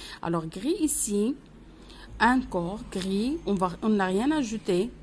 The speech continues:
Pourquoi ? Parce que corps, c'est un nom qui est, euh, qui est singulier, masculin singulier. Et gris ici aussi, on n'a rien ajouté.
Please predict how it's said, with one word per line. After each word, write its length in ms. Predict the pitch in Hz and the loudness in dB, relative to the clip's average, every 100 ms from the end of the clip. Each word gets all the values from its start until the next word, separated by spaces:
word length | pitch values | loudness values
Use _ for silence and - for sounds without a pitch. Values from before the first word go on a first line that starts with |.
| - | -6
Pourquoi ? 400 | 247 240 202 196 | -6 -4 -4 -2
Parce 240 | 269 254 | -4 -8
que 240 | - 202 196 - | -6 -6 -8 -6
corps, 280 | 214 196 220 | -4 -4 -4
c'est 180 | 220 202 | -6 -4
un 100 | 190 | -2
nom 220 | 190 240 | -2 -2
qui 300 | 240 190 202 | -2 0 2
est, 120 | 330 - - - - - | 0 -2 -18 -18 -14 -4
euh, 600 | 180 180 180 175 170 - - 185 - | -2 0 0 -2 -4 -8 -10 -12 -4
qui 280 | 214 190 226 | -2 0 -2
est 40 | |
singulier, 720 | - 254 247 247 247 277 330 - - - - | 0 0 0 2 2 2 2 -2 -20 -16 -4
masculin 460 | 214 226 - 262 285 | 0 0 0 0 0
singulier. 520 | 285 233 202 170 - - - - - | 0 -2 0 -2 -4 -8 -14 -12 -2
Et 120 | 233 | 0
gris 320 | 190 214 262 381 | 0 0 2 2
ici 360 | 294 - - 247 | 2 0 -2 0
aussi, 360 | 339 - 294 294 | 0 2 0 0
on 80 | 240 | 0
n'a 160 | 214 | 0
rien 240 | 202 240 311 | 0 2 2
ajouté. 460 | 285 226 233 269 | 0 -2 -2 -4